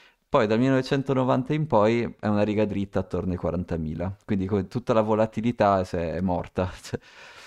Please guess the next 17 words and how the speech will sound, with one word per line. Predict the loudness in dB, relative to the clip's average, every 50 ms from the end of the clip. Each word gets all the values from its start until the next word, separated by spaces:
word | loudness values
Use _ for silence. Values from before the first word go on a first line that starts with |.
| -20 -20 _ _ -2 0
e | 2 2 4 4 4 2 2 2
questa | 2 0 0 2 2
è | 0
la | 0
prima | 2 2 0 2 2 0
cosa | 0 0 0 0 -2 -4
che | -4 -6
osserverei. | -6 -2 -4 -4 -2 -2 -4 -2 -2 -2 -2 -2 -4 -4 -8 _ _ _ -20 -20 -20 _ _ _ _ _ _ -20 -20 _ _ _ _ _ _ -20 -20 -20 _ _ _ _ _ _ -2
E | 2 2 4 4 4 2 2 2 2 2
la | 2 2 0
seconda | 0 -2 0 0 2 2 2 0 0
cosa | 0 0 -2 -2 -2
che | -4 -4
osserverei, | -4 -2 -4 -2 0 0 0 2 2 2
appunto, | 2 0 -2 -2 -2 -2 0 -2
è | -2
che | -2 -2 -2 -2 -2 -4 -8